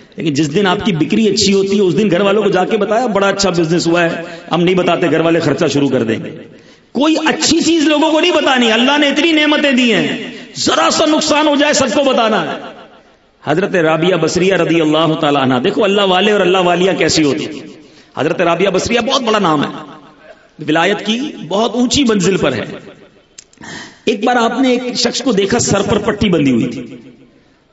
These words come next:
تو حضرت رابعہ بصریہ نے کہا، "کیوں باندھی پٹی؟" کہا، "حضور، سر میں درد ہے، اس لیے باندھی ہے۔" بڑی کمال کی بات کی۔ فرماتی، "کبھی صحت کی پٹی بھی باندھی تھی؟" سمجھ آئی بات؟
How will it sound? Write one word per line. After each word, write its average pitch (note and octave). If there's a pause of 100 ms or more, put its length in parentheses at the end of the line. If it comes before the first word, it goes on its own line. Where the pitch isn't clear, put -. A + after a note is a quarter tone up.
(200)
تو A#2+
حضرت D3+
رابعہ D3
بصریہ D3+
نے D#3+
کہا، F#3
"کیوں A#3+
باندھی D#3+
پٹی؟" - (1080)
کہا، D3
"حضور، C3+
سر C#3
میں C#3+
درد C3
ہے، C3
اس -
لیے B2
باندھی G2+
ہے۔" - (920)
بڑی F3
کمال C#3
کی B2+
بات A2
کی۔ - (800)
فرماتی، C#3+
"کبھی E3
صحت D3
کی F#3
پٹی D#3+
بھی E3+
باندھی C#3
تھی؟" D#3 (1300)
سمجھ C#3+
آئی F3+
بات؟ G3+